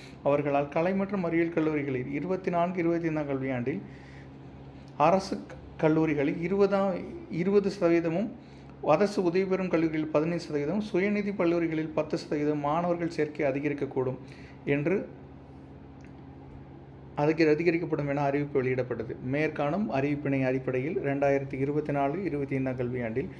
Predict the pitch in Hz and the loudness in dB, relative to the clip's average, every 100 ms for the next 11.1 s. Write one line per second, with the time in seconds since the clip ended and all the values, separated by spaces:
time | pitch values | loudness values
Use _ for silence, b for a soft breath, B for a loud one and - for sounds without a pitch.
0 | B B B B - 170 156 180 196 - | B B B B -6 2 2 2 0 2
1 | 165 175 175 180 160 156 160 156 151 147 | 2 2 2 2 2 2 2 2 2 4
2 | 143 175 214 185 185 202 196 196 196 170 | 2 0 2 6 6 6 4 0 2 4
3 | 165 165 165 165 175 175 156 151 143 139 | 4 4 2 2 2 2 2 2 0 2
4 | 135 131 127 170 381 143 175 190 190 170 | 2 0 0 -2 -2 -2 -2 2 2 2
5 | - 165 170 170 156 151 143 127 123 123 | 0 2 0 0 0 0 2 2 2 0
6 | 202 - B B B - 165 196 220 214 | -2 -6 B B B 2 2 2 0 2
7 | 190 180 185 170 175 175 165 - - 143 | 4 4 2 0 0 0 -2 -2 -4 0
8 | 175 185 185 170 165 170 160 156 - 156 | 2 2 2 0 -2 -4 2 2 2 0
9 | 208 - 143 160 175 - 240 - 151 165 | -2 -2 0 2 0 0 -2 -2 0 2
10 | 190 190 180 175 165 147 151 143 131 139 | 4 2 0 0 0 0 0 0 -2 -2